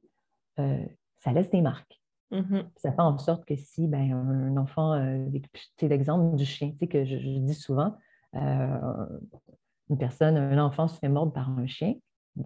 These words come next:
Speaker 1: ben, le réflexe, quand il va voir un chien, il va même changer de trottoir, ou même, je dis
Speaker 2: Mhm.
Speaker 1: un enfant, mais ça peut être un adulte, le, le,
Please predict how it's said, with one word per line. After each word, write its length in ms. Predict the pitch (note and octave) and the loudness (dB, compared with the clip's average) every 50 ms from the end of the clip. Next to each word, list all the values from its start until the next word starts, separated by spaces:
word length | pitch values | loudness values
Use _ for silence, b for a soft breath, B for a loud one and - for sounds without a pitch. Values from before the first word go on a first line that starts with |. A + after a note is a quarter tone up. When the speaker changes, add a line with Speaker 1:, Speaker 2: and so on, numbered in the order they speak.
| - _ - | -10 _ -2
Speaker 1:
ben, 480 | C3+ C3 C3 C3 C3 C3 C3+ C3 C3 | 0 2 2 2 2 2 0 0 2
le 80 | C3 C#3+ | 2 0
réflexe, 680 | C#3 C3+ C3 - - G3+ B3+ C4 - - - - _ _ _ _ _ _ - | 0 0 -2 0 2 0 0 0 -2 -16 -20 -20 _ _ _ _ _ _ -14
quand 80 | - C#3+ | -10 -6
il 80 | D3 C3+ | -6 -4
va 60 | C3 | -2
voir 200 | B2+ D#3 F#3+ G#3 | 0 0 0 0
un 60 | E3 C#3+ - | -2 -4 -6
chien, 220 | - - - - A#3+ B3+ _ _ _ _ _ _ _ _ _ _ _ _ - F3+ F#3 - - - - - - _ _ _ _ _ _ _ _ - | -10 -8 -8 -8 -8 -8 _ _ _ _ _ _ _ _ _ _ _ _ -20 -18 -14 -12 -12 -10 -12 -14 -16 _ _ _ _ _ _ _ _ -2
il 60 | C#3+ | 2
va 220 | D3 C#3 C3+ C3+ C3+ | 2 4 2 2 2
même 180 | C3+ D3 D#3 | 2 2 2
changer 360 | C#3 - D3 C#3+ C#3 C#3 D3 | 0 0 0 0 0 0 0
de 40 | C#3+ | -2
trottoir, 680 | - - - C#3 - D3+ D3 E3 F#3+ G3 G3+ G3 E3+ | -6 -8 -10 -6 -2 0 0 2 2 0 0 0 -2
ou 160 | C#3+ C3 C3 C3+ _ _ _ - | -2 -4 -4 -6 _ _ _ -2
même, 180 | C3+ C3+ C#3+ C3 | 0 0 0 0
je 60 | E3+ | 0
dis 80 | - C3+ | 0 2
Speaker 2:
Mhm. 180 | C#3 C#3+ C#3+ D3 | 2 2 2 2
Speaker 1:
un 60 | - | 0
enfant, 180 | C#3 C#3 - A#3 | 0 0 -2 -2
mais 80 | D#3+ | -2
ça 140 | D3 - A#2+ | -2 -4 -4
peut 100 | - C#3 | -4 -4
être 120 | C#3 C#3 | -4 -2
un 100 | D3 C3+ | 0 0
adulte, 520 | C3+ C3 C3 C3 C3 C#3+ F3+ G#3+ A#3 G3 - b b b b b b b b b b b _ _ _ _ - | 0 0 0 -2 0 2 4 4 4 4 2 b b b b b b b b b b b _ _ _ _ -4
le, 540 | C#3+ C#3 - - - C#3+ B2 C3 C3+ B2+ C3+ - | -4 -2 -2 -4 -4 -2 2 2 2 2 2 0
le, 560 | - - - - - - - - - - - | -6 -6 -8 -8 -10 -14 -12 -10 -6 -6 -6